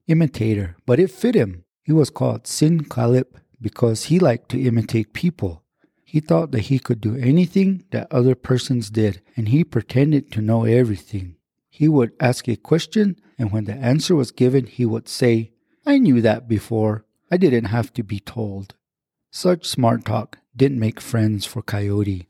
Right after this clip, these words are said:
nor did he make friends by his foolish things that he did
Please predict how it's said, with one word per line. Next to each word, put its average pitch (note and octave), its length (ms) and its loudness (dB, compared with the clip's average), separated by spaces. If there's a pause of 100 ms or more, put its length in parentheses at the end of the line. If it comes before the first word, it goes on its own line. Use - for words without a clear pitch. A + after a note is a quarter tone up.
nor F3 220 2
did C3 160 2
he D3+ 180 0
make C3 240 2
friends A#2+ 420 0
by G2+ 140 -4
his G2 220 -2
foolish B2 420 0
things A#2 300 -2
that F#2+ 160 -8
he A2+ 120 -8
did A#2+ 380 2